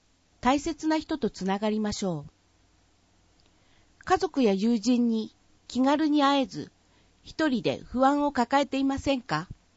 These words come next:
大切な人とつながることで、心が安定し、心身の不調に気づきやすくなります。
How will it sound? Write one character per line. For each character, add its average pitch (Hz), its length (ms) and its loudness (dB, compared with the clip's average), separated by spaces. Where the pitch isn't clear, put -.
大 277 180 4
切 311 320 -4
な 320 140 2
人 320 180 -6
と 208 160 0
つ - 180 -8
な 220 120 0
が 233 120 0
る 220 80 -4
こ 226 140 -4
と 226 160 -2
で、 143 240 -4
心 294 380 2
が 165 180 4
安 175 160 -2
定 170 240 -4
し、 160 340 -12
心 330 300 0
身 233 240 -4
の 160 180 -4
不 - 80 -4
調 175 260 -2
に 170 220 -8
気 233 120 -2
づ 285 180 -4
き 277 140 -2
や 277 140 4
す - 100 -8
く 190 100 -6
な 160 120 0
り 143 120 -6
ま 143 160 -6
す。 - 260 -18